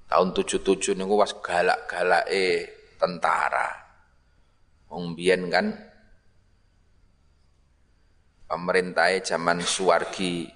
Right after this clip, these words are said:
Suwargi Mbah Kakung. Mbah Kakung lah senjatane mbiyen tentara. Mbiyen jaman semono arep kampanye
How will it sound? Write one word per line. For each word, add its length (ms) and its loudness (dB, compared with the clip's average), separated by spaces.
Suwargi 560 0
Mbah 240 0
Kakung. 480 0
Mbah 220 -2
Kakung 480 0
lah 80 -6
senjatane 720 0
mbiyen 320 -2
tentara. 560 -4
Mbiyen 320 2
jaman 480 0
semono 560 0
arep 320 0
kampanye 640 2